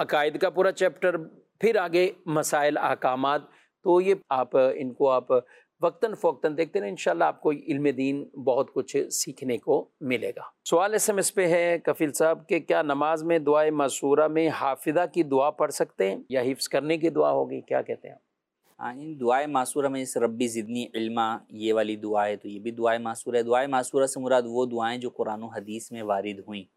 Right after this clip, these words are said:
Speaker 2: تو لہٰذا وہ دعائیں جو ہے وہ پڑھ سکتے ہیں۔ تو جو دعا، آ، یہ کہہ رہی ہیں، تو اگر وہ قرآن و حدیث کے اندر وہ دعائیں موجود ہیں تو وہ پڑھ سکتے ہیں، اور اگر قرآن و حدیث میں موجود نہیں ہیں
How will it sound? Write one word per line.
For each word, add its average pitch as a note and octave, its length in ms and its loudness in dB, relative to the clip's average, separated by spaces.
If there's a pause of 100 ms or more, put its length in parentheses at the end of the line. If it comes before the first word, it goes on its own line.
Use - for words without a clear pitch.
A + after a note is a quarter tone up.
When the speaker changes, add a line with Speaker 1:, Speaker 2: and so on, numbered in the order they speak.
(560)
Speaker 2:
تو A#2 60 -6
لہٰذا A2 340 0
وہ C3 140 2
دعائیں A#2 360 0
جو A2+ 120 -4
ہے G#2+ 60 -2
وہ G2+ 100 -2
پڑھ A2 220 -4
سکتے - 380 -6
ہیں۔ C3 180 -10
تو C#3+ 120 -10
جو A#2 200 -4
دعا، A2 480 2 (120)
آ، G1+ 220 -2
یہ G#2+ 320 -2 (300)
کہہ A#2+ 160 2
رہی A2 380 -2
ہیں، A2+ 140 -16 (420)
تو - 100 -6
اگر A2 180 0
وہ C3 100 -4
قرآن A#2+ 300 0
و C3+ 40 -4
حدیث B2+ 360 -4
کے D3 100 -2
اندر C3+ 240 0
وہ C3+ 140 0
دعائیں B2+ 320 0
موجود C3+ 420 -2
ہیں C#3+ 120 -2
تو A2 140 -6
وہ G#2 100 -6
پڑھ B2+ 220 -2
سکتے B2+ 420 -6
ہیں، B2+ 120 -14
اور B2 140 -6
اگر A2 200 -2
قرآن A2 320 -2
و A#2+ 40 -8
حدیث A#2 360 -10
میں B2+ 100 -8
موجود A#2 480 -6
نہیں A#2 580 -4
ہیں D3+ 160 -4